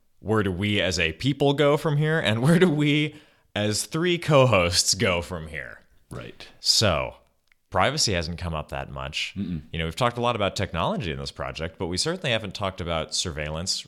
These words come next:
Speaker 1: David Miller talked a lot about big government, but it wasn't this kind of big government. It was big, clumsy government.
Speaker 2: Yes. This is big, evil,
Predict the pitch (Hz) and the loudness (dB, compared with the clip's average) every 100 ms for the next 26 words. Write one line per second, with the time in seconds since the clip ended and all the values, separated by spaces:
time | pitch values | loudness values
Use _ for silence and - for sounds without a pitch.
0 | - 110 92 80 92 127 95 78 82 76 | -4 -2 0 -2 -2 -2 -2 -4 -4 -4
1 | 73 73 69 85 78 87 90 107 117 73 | -4 -6 -6 -10 -6 -6 -4 -4 -6 -6
2 | 92 113 156 131 165 - 104 71 71 71 | -4 -4 -4 -4 -4 -4 -4 -8 -10 -14
3 | 64 64 64 67 69 80 85 71 101 - | -12 -12 -12 -12 -12 -8 -10 -6 -6 -6
4 | 92 98 85 71 62 60 57 50 - _ | -4 -4 -4 -8 -12 -14 -18 -20 -20 _
5 | _ 92 76 - - - 113 123 98 73 | _ -4 -4 -6 -16 -4 0 0 0 4
6 | 104 87 90 95 92 85 80 76 | 2 2 -2 0 2 2 0 -2